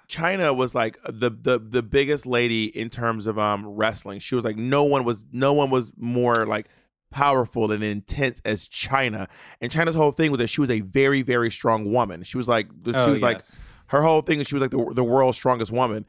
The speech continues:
Speaker 1: So she would, like, beat the other women up. Like, all the other women, like, just never stood a chance against Chyna because she was just so fucking strong. She was just, like, a diesel woman. You know what I mean?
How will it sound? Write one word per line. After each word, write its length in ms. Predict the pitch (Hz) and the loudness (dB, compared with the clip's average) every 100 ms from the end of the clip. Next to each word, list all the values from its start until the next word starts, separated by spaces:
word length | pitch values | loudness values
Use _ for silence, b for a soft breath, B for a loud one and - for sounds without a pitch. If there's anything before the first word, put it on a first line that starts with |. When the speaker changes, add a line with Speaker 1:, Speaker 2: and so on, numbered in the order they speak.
| B B | B B
Speaker 1:
So 160 | - 160 | 0 0
she 200 | - 220 | 2 0
would, 140 | 208 | 2
like, 300 | 175 139 107 | 2 0 -4
beat 220 | 165 185 | -2 -2
the 140 | - 143 | 2 2
other 120 | 139 | 4
women 240 | 135 127 - | 2 0 2
up. 220 | 131 123 | 2 2
Like, 260 | 120 120 110 - | 0 0 -2 0
all 220 | 143 170 | 2 4
the 60 | 165 | 4
other 120 | 160 | 4
women, 240 | 165 175 | 2 2
like, 200 | 151 131 | 0 0
just 180 | 123 113 | -2 -6
never 580 | 131 135 143 165 151 156 | -4 -2 0 2 2 0
stood 220 | - 143 | 0 0
a 80 | 123 | 0
chance 340 | - 127 120 | -2 -4 -2
against 320 | 117 123 123 | -4 -4 -6
Chyna 240 | - 135 120 | -4 -2 -2
because 220 | 117 120 | -2 -4
she 80 | 139 | -2
was 180 | 120 - | -4 -4
just 360 | 123 - - | -8 -8 -4
so 360 | 143 151 147 123 - | 2 4 2 0 -4
fucking 460 | 139 - 123 110 95 b b b b b b _ _ | -4 -2 -4 -4 -10 b b b b b b _ _
strong. 920 | - - - 147 127 139 202 143 110 | -12 -8 -6 -6 0 2 4 4 0
She 140 | 117 160 | -8 -6
was 120 | 160 | -6
just, 100 | 135 | -4
like, 120 | 147 | 0
a 100 | 120 | 0
diesel 840 | 107 87 - 165 196 139 117 107 - | -2 -8 -2 2 2 4 2 0 -4
woman. 680 | 110 110 139 170 120 92 101 | -6 -2 0 0 -2 -6 -12
You 100 | - | -4
know 60 | 123 | -2
what 60 | 123 | 0
I 40 | |
mean? 340 | 123 135 156 | 0 -4 -6